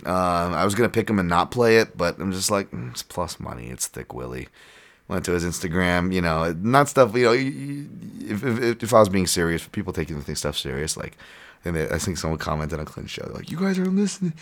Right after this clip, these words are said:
Menifield's just as jacked. What are you guys talking about?" Like, taking it personally, like, come on, obviously there's some, there's some fun hyperbole going on with Thick Willie San over here, but, uh,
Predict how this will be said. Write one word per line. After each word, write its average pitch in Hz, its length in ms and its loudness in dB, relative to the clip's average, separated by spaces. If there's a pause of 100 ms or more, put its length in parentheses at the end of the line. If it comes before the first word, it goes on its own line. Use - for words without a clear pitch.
(340)
Menifield's 202 460 6
just 196 260 2
as 185 140 -2
jacked. 214 420 4
What 220 100 4
are 208 40 2
you 214 100 4
guys 202 140 4
talking 208 320 2
about?" 165 220 2
Like, 104 120 0
taking 101 240 4
it 90 100 2
personally, 92 520 2
like, 85 220 0 (440)
come 113 160 2
on, 90 100 10
obviously 98 540 6
there's 92 220 2
some, 90 220 0
there's 98 160 2
some 127 140 2
fun 110 200 6
hyperbole 85 580 2
going 78 280 -2
on 76 160 -2
with 76 100 -6
Thick 80 240 -6
Willie 73 240 -2
San 71 320 0
over 73 180 -2
here, 69 240 -4
but, 71 220 -4
uh, 69 240 -4